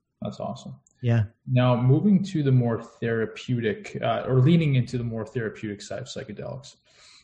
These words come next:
Speaker 1: um, would you say that possibly microdosing, uh, in that session or between, you know, th-,
Speaker 2: Mm-hmm.
Speaker 1: those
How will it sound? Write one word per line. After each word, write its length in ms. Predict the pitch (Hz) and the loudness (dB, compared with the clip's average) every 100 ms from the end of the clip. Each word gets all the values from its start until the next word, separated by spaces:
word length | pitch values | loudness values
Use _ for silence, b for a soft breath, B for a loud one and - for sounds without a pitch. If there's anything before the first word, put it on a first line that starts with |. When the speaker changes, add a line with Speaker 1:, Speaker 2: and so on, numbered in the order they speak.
| _ | _
Speaker 1:
um, 480 | - - 50 - - _ _ _ 131 | -8 -8 -8 -10 -12 _ _ _ -2
would 220 | 127 120 | -2 0
you 180 | 160 190 | -2 -4
say 480 | - - 165 131 | -4 -8 -4 -2
that 680 | 127 123 117 98 - - _ - | 2 2 2 0 -4 -18 _ -2
possibly 460 | 127 127 127 127 | 0 0 -2 -2
microdosing, 880 | 113 113 110 - 120 104 98 - - _ _ - | -2 -2 -4 -6 -6 -4 -6 -12 -16 _ _ -6
uh, 440 | - - - - - _ | -4 -4 -6 -8 -14 _
in 160 | 139 139 | 2 4
that 180 | 113 - | 2 0
session 400 | 113 95 - 127 | -8 -10 -10 -10
or 80 | |
between, 640 | 110 113 - 127 123 110 - _ - | -8 -10 -4 0 0 -2 -8 _ -14
you 100 | - | -4
know, 100 | 110 | -2
th-, 120 | 107 107 | 0 2
Speaker 2:
Mm-hmm. 100 | |
Speaker 1:
those 80 | 147 | 2